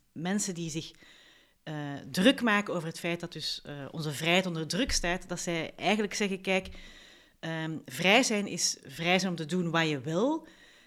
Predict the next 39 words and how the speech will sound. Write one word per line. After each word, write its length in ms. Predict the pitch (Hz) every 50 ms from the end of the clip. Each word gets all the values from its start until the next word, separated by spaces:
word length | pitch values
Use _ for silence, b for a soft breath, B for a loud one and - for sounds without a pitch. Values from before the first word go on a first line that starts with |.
| B B B
Ehm, 340 | - 175 170 165 165 160 170 -
en 120 | - 180
als 120 | 185 175
de 100 | 170 -
overheid 340 | - 180 202 202 202 196 190
allerlei 280 | - 175 180 175 165 160
nieuwe 300 | 170 175 180 180 165 160
regels 680 | 156 156 170 180 185 196 196 190 196 185 180 - - - -
en, 460 | - 160 156 156 151 151 156 151 151 -
eh, 100 | - 143 139 139
wetten 240 | 131 185 247 - 269
gaat 200 | 202 214 208 -
maken, 600 | 190 185 170 175 175 180 175 - 175 170 170 -
eh, 200 | - 151 151 147
maatregelen, 840 | 143 143 156 160 180 202 202 190 196 180 180 170 160 175 170 170 170 B B B B B B B
eh, 100 | - 160
zoals 180 | 143 151 147
bijvoorbeeld 300 | 127 139 156 175 185 202
een 60 | 208 202
avondklok 800 | 170 196 208 220 190 208 208 - - 208 202 202 202 - - -
of, 260 | - - - - - -
ehm, 440 | - 151 160 160 160 160 160 165
hè, 140 | 156 160 180
je 220 | 180 156 139 165 151
moet 160 | 165 170 160 -
vanaf 240 | - 160 160 -
nu 380 | - 165 160 160 165 165 - -
bij 160 | - 156 156
voorkeur 300 | 131 143 151 151 - 175
van 160 | 160 196 190
thuis 340 | - 214 214 214 220 214 -
werken 440 | - 202 202 202 202 202 190 185 165
of 80 | - -
we 40 | -
moeten 160 | 180 175 -
allemaal 220 | - 160 170 180 180
een 60 | 180
mondkapje 440 | 180 196 240 247 - - 220 - -
aan. 300 | 175 190 185 185 -